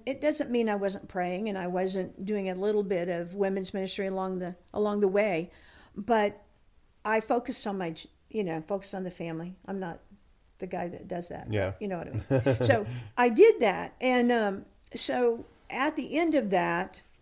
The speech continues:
Speaker 1: I was in my bedroom and I was, um, searching through some old papers, and a paper fell out of a notebook, and it said, "I've called you to nations."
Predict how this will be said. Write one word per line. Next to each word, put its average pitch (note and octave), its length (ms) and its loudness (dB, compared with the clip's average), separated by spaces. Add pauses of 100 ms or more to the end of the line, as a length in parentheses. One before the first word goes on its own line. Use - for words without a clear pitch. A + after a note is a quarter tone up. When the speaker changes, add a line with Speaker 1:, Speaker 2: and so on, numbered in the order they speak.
(180)
Speaker 1:
I G#3+ 220 -2
was G3+ 340 0
in G#3+ 220 -2
my F#3 360 -2
bedroom G3+ 540 -2
and F#3 80 -4
I F3+ 80 -2
was, F3+ 320 -6 (480)
um, F#3 600 -10 (500)
searching G#3+ 480 -2
through G3+ 260 -2
some F#3 560 -6
old G3 260 -2
papers, F3+ 580 -4
and G3 160 -6
a F#3 40 -2
paper G#3+ 340 -6
fell G3 320 -6
out F#3+ 180 -4
of F3+ 100 -8
a F3+ 60 -8
notebook, F#3+ 640 -6
and F#3+ 160 -6
it - 180 -12
said, F#3 300 -8
"I've F#3 220 -8
called F#3 280 -6
you F#3 120 -8
to - 160 -10
nations." - 640 -10